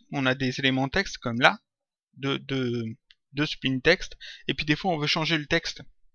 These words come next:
de, de ces, ces spleens. Alors là c'est des spleen texte, ça pourrait être des mots texte. Euh, eh bien comment on peut faire pour, euh, pour faire ça, euh,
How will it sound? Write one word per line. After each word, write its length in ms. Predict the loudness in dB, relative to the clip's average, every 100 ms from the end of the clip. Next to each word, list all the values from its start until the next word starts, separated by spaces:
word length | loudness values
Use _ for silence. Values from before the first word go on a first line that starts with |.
| _ -20 -8
de, 200 | -4 -4
de 120 | -4
ces, 320 | -4 -4 -4
ces 180 | -4 -6
spleens. 420 | -4 0 0 -2 -8 -14 -16 -6
Alors 100 | 2
là 100 | 4
c'est 140 | 2 0
des 80 | -6
spleen 300 | -4 -4 0
texte, 260 | -2 0
ça 80 | -4
pourrait 220 | -2 -2
être 80 | -2
des 100 | -2
mots 140 | -4
texte. 420 | -2 -2 -2 -6 -12 -14 -20 -20 -18 -18 -18 -20 _
Euh, 320 | 2 4 4 2 0
eh 120 | 0
bien 200 | 2 2
comment 280 | 2 4 2
on 60 |
peut 140 | 2 2
faire 280 | 4 2 2
pour, 260 | -4 0 2
euh, 380 | 2 2 0 -4 _ _ _ _ _
pour 140 | -8
faire 160 | -2 -2
ça, 360 | 0 2 2
euh, 180 | 2 -2